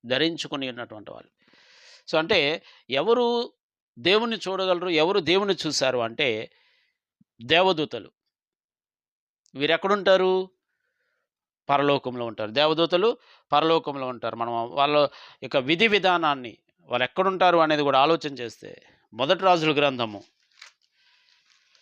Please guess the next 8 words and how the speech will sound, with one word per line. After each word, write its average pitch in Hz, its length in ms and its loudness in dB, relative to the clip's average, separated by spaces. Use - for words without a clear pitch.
ఇరవై 175 240 4
రెండవ 175 320 6
అధ్యాయం 127 360 -2
మనం 123 180 -2
చదివితే, 117 520 -8
మొదటి 131 240 -2
రాజుల 135 280 0
గ్రంథము 147 480 -4